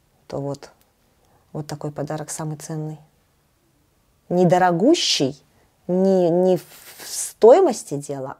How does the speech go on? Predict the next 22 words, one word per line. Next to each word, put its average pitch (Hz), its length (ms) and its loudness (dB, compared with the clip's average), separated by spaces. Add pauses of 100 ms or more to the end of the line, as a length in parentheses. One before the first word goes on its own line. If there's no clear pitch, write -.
(120)
а 151 280 -8
именно 170 460 -6
в - 300 -20
попадании. 156 1000 -10 (500)
Вот 175 200 -2
я, 185 120 2
допустим, 175 440 -6
жалею, 165 680 -4
сколько - 460 -4
уже 151 220 -8
лет, 170 400 -8 (360)
жалею 156 680 -8 (1040)
потратить 170 560 -8
деньги 180 400 -4
на 151 180 -6
курс - 640 -10 (320)
«Макияж 156 500 -8
для 156 120 -12
себя». 151 480 -16 (720)
Вот 165 180 -10
я 160 240 -8
прям, 156 560 -10